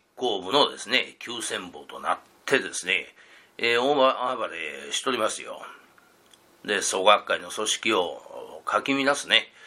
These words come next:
えー、一つの人間でもあると。また、こういう人間とですね、コンタクトして、えー、極悪なんてね、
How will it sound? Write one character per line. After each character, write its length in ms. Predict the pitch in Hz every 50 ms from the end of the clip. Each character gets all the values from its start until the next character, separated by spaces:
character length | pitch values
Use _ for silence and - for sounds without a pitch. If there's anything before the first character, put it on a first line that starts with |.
| - - - - - - - - - - -
え 500 | 110 117 117 113 110 110 107 104 104 104
ー、 40 | 95
一 180 | - - 117
つ 100 | 110 -
の 380 | 110 107 104 107 107 101 98 95
人 260 | 92 92 107 107 101
間 640 | 104 110 107 107 107 104 101 98 92 87 90 76 95
で 220 | 123 131 101 -
も 240 | 110 104 110 101 - - _ _
あ 100 | _ -
る 120 | 156 127 -
と。 180 | - 71 65 - - - - - _ _ _ _ _ _ _ _
ま 100 | 139 143
た、 320 | - 160 160 156 151 151 151
こ 80 | - 151
う 60 | 156 151
い 60 | 151
う 140 | 151 156 151
人 220 | 151 151 156 156
間 460 | 151 151 151 151 151 147 147 147 143
と 120 | - 156 156
で 120 | 123 92
す 100 | - 147
ね、 220 | 156 165 127 - -
コ 140 | - 123 123
ン 80 | 113
タ 100 | - 110
ク 80 | 92 90
ト 160 | - 95 92
し 100 | - -
て、 300 | - 143 143 139 131 131 - - - - - - - - _ _
え 120 | - 107
ー、 80 | 107 92
極 240 | 98 95 92 - 113
悪 180 | 107 104 110
な 120 | 113 123 123
ん 60 | 113
て 100 | - 82
ね、 280 | 95 123 123 - -